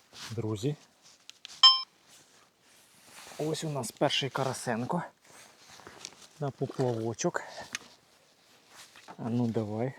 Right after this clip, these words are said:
Хороший карась. Поки я там...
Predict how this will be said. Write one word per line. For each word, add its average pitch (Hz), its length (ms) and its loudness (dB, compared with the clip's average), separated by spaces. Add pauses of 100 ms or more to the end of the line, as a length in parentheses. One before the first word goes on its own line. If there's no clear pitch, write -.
(680)
Хороший 110 560 -2
карась. 101 460 -6 (1600)
Поки - 300 -10
я 110 140 -6
там... 117 220 -10